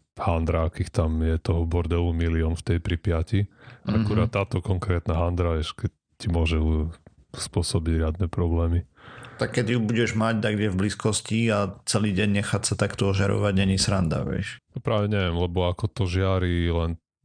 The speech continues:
Speaker 1: najmä to alfa a beta, to ži-, to žiarenie, a to sa ti zastaví viac menej v ko-, na koži, aj. Že to nepreniká hlboko veľmi.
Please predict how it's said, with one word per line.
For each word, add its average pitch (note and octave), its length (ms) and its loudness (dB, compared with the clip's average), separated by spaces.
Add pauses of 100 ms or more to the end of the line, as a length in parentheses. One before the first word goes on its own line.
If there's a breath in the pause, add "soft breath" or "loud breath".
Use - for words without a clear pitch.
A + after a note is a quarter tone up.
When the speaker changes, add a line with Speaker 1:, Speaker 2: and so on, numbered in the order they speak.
Speaker 1:
najmä F2 340 2
to E2+ 220 -2
alfa E2+ 400 2
a D#2+ 80 0
beta, E2 340 0
to - 160 -6
ži-, F2 280 2
to - 120 -10
žiarenie, F2 720 2
a A2 140 -2
to F2+ 240 0
sa - 240 0
ti - 160 -2
zastaví D#2+ 480 0
viac E2 240 0
menej E2 320 2
v - 80 -6
ko-, E2+ 240 0
na E2+ 160 0
koži, D#2+ 420 0
aj. D#2+ 140 2 (160)
Že G#2+ 80 -6
to - 160 -2
nepreniká E2 560 0
hlboko E2+ 480 0
veľmi. E2 400 2